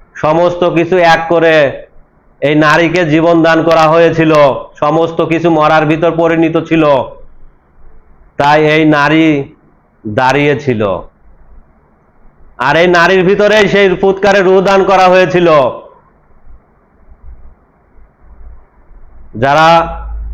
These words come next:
কোরআন দেখতে পায়, যারা কোরআন বুঝতে পায়,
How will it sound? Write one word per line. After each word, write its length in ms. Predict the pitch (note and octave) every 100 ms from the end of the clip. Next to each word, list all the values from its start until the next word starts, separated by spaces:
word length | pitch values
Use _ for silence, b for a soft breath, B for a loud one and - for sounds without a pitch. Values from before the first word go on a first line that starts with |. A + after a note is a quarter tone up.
| -
কোরআন 380 | E3 F3 F3+ E3+
দেখতে 320 | F3+ E3 G3
পায়, 420 | F#3+ G3 G3+ A3 - - - - - _ _ _ _ _ A2
যারা 220 | C#3+ D#3
কোরআন 380 | D#3+ F3 F3+ E3+
বুঝতে 340 | F3+ - G3
পায়, 480 | F#3+ F#3+ G3+ A3